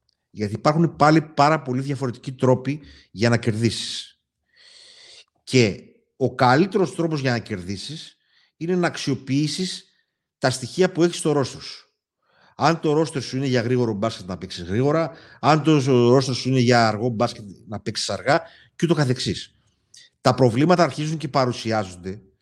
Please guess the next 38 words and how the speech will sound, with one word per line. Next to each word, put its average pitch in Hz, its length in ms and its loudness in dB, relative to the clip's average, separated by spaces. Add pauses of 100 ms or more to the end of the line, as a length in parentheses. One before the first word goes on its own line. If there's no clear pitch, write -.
(480)
όταν 185 460 2
το 135 240 0
roster 151 220 -4
σου - 140 -10
είναι 151 80 0
για 131 160 2
κάτι 127 360 -2
άλλο 151 200 4
και 165 120 -16
πας 165 140 -8
να 165 100 -8
κάνεις 170 200 -4
κάτι 160 260 -4
άλλο. 120 480 -4 (960)
Είτε 170 300 0
αυτό 160 280 2
αφορά 127 420 0
συλλόγους, 123 680 -4 (320)
είτε 196 240 2
αυτό 196 380 4
αφορά 180 260 2
εθνικές 175 380 -4
ομάδες. 156 540 -4 (1700)
Δηλαδή, 113 420 4
δεν 170 200 6
υπάρχει 196 300 4
αμερικάνικη 147 560 6
ομάδα 110 300 8
που 107 100 4
να 107 60 8
έχει 98 120 0
πετύχει 98 300 4
χωρίς, 90 260 4
χωρίς 110 320 6
να 104 140 6
πιέζει 92 380 6
στην - 220 0
άμυνα. 78 360 -2